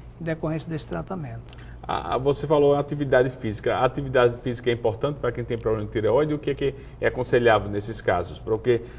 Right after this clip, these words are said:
Speaker 2: Pra não reter líquido ou pra não, não, não engordar? Como é, qual
Speaker 1: É,
Speaker 2: a
Speaker 1: quan-
Speaker 2: importância da atividade física em si,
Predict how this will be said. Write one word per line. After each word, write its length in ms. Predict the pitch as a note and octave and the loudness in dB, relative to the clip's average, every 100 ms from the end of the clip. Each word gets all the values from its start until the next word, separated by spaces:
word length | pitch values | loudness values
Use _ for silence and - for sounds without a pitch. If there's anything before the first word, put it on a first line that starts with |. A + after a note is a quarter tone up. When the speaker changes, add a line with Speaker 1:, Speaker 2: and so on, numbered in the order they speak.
| - | -6
Speaker 2:
Pra 120 | - | 0
não 120 | A2 A#2 | 2 4
reter 1040 | A#2+ A2+ A#2 A2+ A2 G#2+ G#2 G2+ G2+ F#2 | 4 4 4 4 6 4 4 2 2 -2
líquido 580 | G2 A#2 B2 A2+ G#2+ G#2+ | 0 0 0 -2 -2 2
ou 60 | G#2+ | 2
pra 200 | A2 A2 | 2 -2
não, 200 | A2 G2+ F#2+ | -2 -4 -6
não, 200 | G#2 G#2+ | -6 -6
não 180 | G#2 A2 | -4 -4
engordar? 720 | A2 G#2 G2+ G2 G#2+ A#2 A2+ | -2 -2 -2 0 2 2 0
Como 180 | A2+ C#3+ | -2 -6
é, 80 | C3 - - - - - - | -6 -10 -18 -18 -18 -16 -12
qual 340 | - - B2 - - | -12 -12 -14 -4 6
Speaker 1:
É, 100 | F#3+ | 8
Speaker 2:
a 20 | |
Speaker 1:
quan- 80 | E3 | 10
Speaker 2:
importância 520 | F#3+ D#3+ - E3 D#3+ | 10 8 8 4 4
da 80 | C#3+ | 4
atividade 460 | C3+ C#3+ C#3+ C#3 | 0 0 2 2
física 420 | B2 C#3+ D3 - D3 | 0 -4 -4 -2 -4
em 140 | C3 | -4
si, 220 | - B2+ | -10 -12